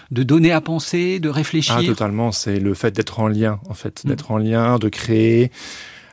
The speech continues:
Speaker 2: euh, d'ouvrir des petites fenêtres, euh, sur le monde, sur, euh, des points de vue, euh, différents.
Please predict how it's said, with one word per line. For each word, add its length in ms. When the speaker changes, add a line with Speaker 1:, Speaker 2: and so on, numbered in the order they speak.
Speaker 2:
euh, 800
d'ouvrir 400
des 120
petites 280
fenêtres, 520
euh, 80
sur 180
le 120
monde, 360
sur, 420
euh, 80
des 140
points 200
de 100
vue, 420
euh, 100
différents. 560